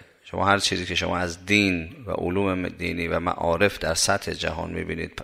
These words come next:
توزیع شده، به برکت شهر مقدس قم هست و حد نورانیت در اون قابل حساب نیست.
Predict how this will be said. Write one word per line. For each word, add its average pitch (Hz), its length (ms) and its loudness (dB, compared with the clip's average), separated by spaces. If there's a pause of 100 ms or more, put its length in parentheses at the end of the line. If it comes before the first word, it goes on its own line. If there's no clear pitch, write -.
(100)
توزیع 82 360 -2
شده، 104 580 2 (1120)
به 92 60 0
برکت 90 420 2
شهر 90 340 0
مقدس 87 600 0 (840)
قم 92 220 6
هست - 520 -2 (540)
و 90 440 6 (840)
حد 123 600 4
نورانیت 95 840 4
در 90 260 0
اون 110 160 -6
قابل 87 360 4
حساب 101 600 2
نیست. - 560 0